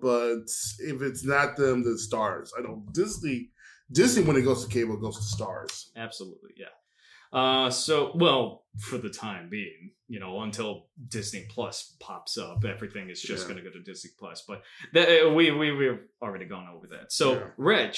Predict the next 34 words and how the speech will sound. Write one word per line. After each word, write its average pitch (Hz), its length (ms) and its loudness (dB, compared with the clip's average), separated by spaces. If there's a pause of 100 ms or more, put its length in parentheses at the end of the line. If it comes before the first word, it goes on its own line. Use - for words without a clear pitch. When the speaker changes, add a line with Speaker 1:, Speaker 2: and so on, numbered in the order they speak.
(540)
Speaker 2:
this 190 260 6
weekend 214 460 2
and 139 280 0
our 139 80 0
next 156 300 -2
thing 143 280 0
is 123 300 0
gonna 117 200 -2
be 113 160 2
a 107 80 2
whole 131 340 0
thing 123 220 -2
about 110 420 -4 (420)
Pikachu 120 720 2
and 104 300 -6 (220)
Speaker 1:
Yeah. 139 160 0
Speaker 2:
video 131 260 4
game 123 220 0
adaptations 113 920 -2
and 101 380 -8 (120)
the 123 140 -2
other 117 680 0 (100)
blue 123 680 -2
video 107 360 -4
game 104 240 -6
character 98 680 -8 (260)
that 107 260 -6
we'll 107 260 -10
dive 104 320 -2
into 101 380 -8
for - 80 -20
that 107 260 -8
one. 92 160 -18
But, 113 160 -8